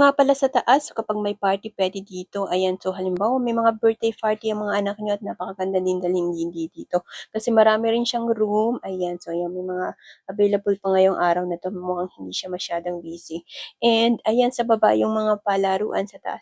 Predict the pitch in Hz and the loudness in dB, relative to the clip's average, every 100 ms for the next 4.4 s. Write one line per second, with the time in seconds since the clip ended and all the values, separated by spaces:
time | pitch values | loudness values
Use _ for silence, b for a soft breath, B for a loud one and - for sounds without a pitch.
0 | _ 196 - 196 196 - 185 - 190 185 | _ -10 -8 -10 -10 -6 -8 -6 -6 -4
1 | 180 - 196 B B B 202 202 202 202 | -4 -6 -14 B B B -2 0 2 4
2 | 202 202 208 214 - 240 233 233 233 226 | 4 2 0 -2 -4 -6 0 2 2 -2
3 | 226 233 220 214 214 214 208 190 202 190 | 0 0 0 -2 0 0 0 0 0 -2
4 | 190 190 196 | -4 -6 -6